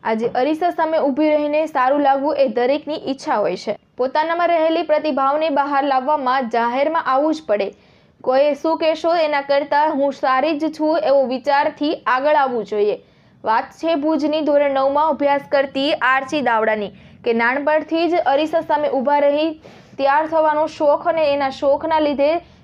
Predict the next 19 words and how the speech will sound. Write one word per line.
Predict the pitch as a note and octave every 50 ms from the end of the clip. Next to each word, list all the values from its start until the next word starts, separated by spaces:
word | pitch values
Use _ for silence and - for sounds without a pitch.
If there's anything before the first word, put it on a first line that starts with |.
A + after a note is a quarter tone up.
| _ -
તેને | C4+ C#4 C#4
આજે | C#4 C4+ C4+ C4+ B3+ C#4+ C#4
નામના | B3+ B3+ B3+ C4 C#4+ D4+ D4 C#4+ D#4
મેળવી | D#4 C#4 C#4 C4+ C4+ C#4 A#3 G#3 G3
છે. | F#3+ - B3 - - - _ _ - - _ -
હાલમાં | A#3+ A3+ A3+ B3 C#4+ D4 C#4+ C#4 D4+ D#4+
જ | D4
ભુજેડી | E4 C4 C4+ C#4 C#4 C4+ B3+ D4+ D4+ D4+ E4+
મધ્યે | D#4+ D4+ C#4+ B3+ C#4+ D4+ D4+
યોજાયેલી | C#4+ C#4 C#4 C#4 C#4 D4 C#4+ C#4 C#4 C#4 C#4+ D4+
fashion | D#4 D#4 C4+ C#4 C#4 - D4+ C#4+
શોમાં | C#4+ - D4 C4+ C4 B3+ C4+ D4
stage | C#4+ - C#4+ C4+ C#4+ C#4 -
પર | - D#4 -
આવીને | - C4+ C4+ C#4 C#4 C4+ C4+ C#4
સૌને | D4+ D4 - C#4 C#4 C#4+ B3+ A#3 A#3+ C4 D4+ - - - - - -
આશ્ચર્યચકિત | - G#3+ B3 C4 - - E4+ E4+ F4 F4 E4+ D#4+ D#4+ E4 E4 - -
કરી | - D#4 C4+ A#3+
દીધા | G#3+ G#3+ G#3 G#3+ A3+ G3+